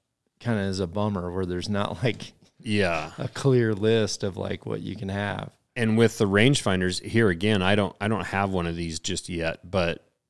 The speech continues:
Speaker 2: with the rangefinder deal, now there's that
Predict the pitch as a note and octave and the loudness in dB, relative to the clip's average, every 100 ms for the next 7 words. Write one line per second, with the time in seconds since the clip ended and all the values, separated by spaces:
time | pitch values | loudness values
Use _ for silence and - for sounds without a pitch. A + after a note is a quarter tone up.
0 | _ _ _ A2+ G#2 - F#2 F2+ A#2 C#3+ | _ _ _ -2 -2 0 0 4 4 4
1 | - F#2+ F2+ F2+ E2+ F#2 F2 F2+ G2 A2 | 4 2 2 0 0 0 0 2 2 4
2 | G#2+ F#2+ F2+ F#2+ F2 - | 4 4 2 0 -2 -4